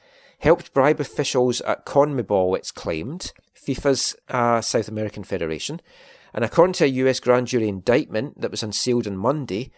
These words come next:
the two men, who were high-ranking executives of a Fox Sports International subsidiary,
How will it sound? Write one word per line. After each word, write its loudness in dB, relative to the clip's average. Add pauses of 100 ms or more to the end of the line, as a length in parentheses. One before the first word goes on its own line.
(160)
the -14
two -4
men, 0 (300)
who -2
were 2
high-ranking 4
executives -4
of -14
a -12
Fox -2
Sports -4
International -6
subsidiary, -4